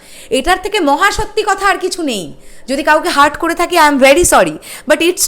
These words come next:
true যে যদি তাণ্ডব সিনেমাটা এইচডি কোয়ালিটিতে লিক না করতো, তাহলে এই সিনেমাটা এত তাড়াতাড়ি, আহ, এইরকম আন্ডার পারফর্ম করতে শুরু করতো না, আর উৎসব এরকম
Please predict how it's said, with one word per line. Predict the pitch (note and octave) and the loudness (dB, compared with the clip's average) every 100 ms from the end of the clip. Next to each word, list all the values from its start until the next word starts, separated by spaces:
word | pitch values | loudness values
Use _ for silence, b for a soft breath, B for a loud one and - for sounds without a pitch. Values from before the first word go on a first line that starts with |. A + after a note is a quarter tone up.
| - | 6
true | C5 A#4+ - - b b b b | 8 8 4 -6 b b b b
যে | G3+ D4+ | -4 -2
যদি | C4 C#4+ A4 | 0 2 2
তাণ্ডব | A4+ C4+ C#4 E4 G#4 | 4 4 2 -2 -4
সিনেমাটা | - D4 D4 D#4+ F4+ | -6 -6 -4 -2 -2
এইচডি | D#4+ B3 D4 | -4 -6 -6
কোয়ালিটিতে | E4 D#4+ D#4 F4 | -4 -4 -6 -6
লিক | D#4 C4+ - | -4 -4 -4
না | B3+ C4+ | 2 2
করতো, | D#4+ D#4+ - F#3 E3+ B3 - B B - | 2 0 0 -4 -4 -4 -6 B B 0
তাহলে | C4 C4+ F#4+ G#4+ A#4+ B B - | 0 2 -2 -2 -6 B B 0
এই | E4 G#4+ | 2 2
সিনেমাটা | G#4 G4 F#4+ F#4 A3+ E3+ - | 0 -6 -4 0 0 0 -4
এত | A#3+ | -4
তাড়াতাড়ি, | E4 E4 C#4+ D#4 E4 E4 A#3+ F3 | -4 0 0 0 0 -2 -4 -10
আহ, | - - - G3+ A#3 A#3 - | -14 -20 -6 2 4 4 2
এইরকম | D4 E4 F4 F#4+ F4+ - | 0 0 -2 -4 -4 -2
আন্ডার | C4+ D4 | 0 0
পারফর্ম | E4 E4 F4 E4+ | -2 -4 -6 -6
করতে | E4+ - F4+ | -6 -6 -8
শুরু | - D#4+ | -6 -6
করতো | E4 E4 F4 | -6 -6 -4
না, | F4 | -2
আর | E4+ | -2
উৎসব | D4+ - E4+ E4+ | -4 -2 0 2
এরকম | E4+ E4+ | 0 -2